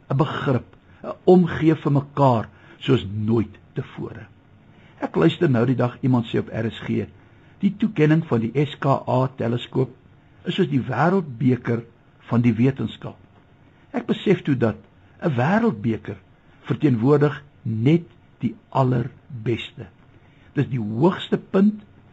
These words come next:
dis die grootste verering wat jy kan kry. En dis nou waar ons Christenskap inkom,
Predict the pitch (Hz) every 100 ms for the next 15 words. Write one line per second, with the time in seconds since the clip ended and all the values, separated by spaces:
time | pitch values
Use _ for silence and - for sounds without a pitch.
0 | - - - - - - 160 202 220 -
1 | - 196 190 - - - 135 - 196 208
2 | 131 113 101 - - - 120 107 113 -
3 | 120 107 95 - - - 98 92 - -
4 | - - - - - - - 233 - 208
5 | 143 135 139 160 - 135 120 - 110 -
6 | 113 - 107 104 110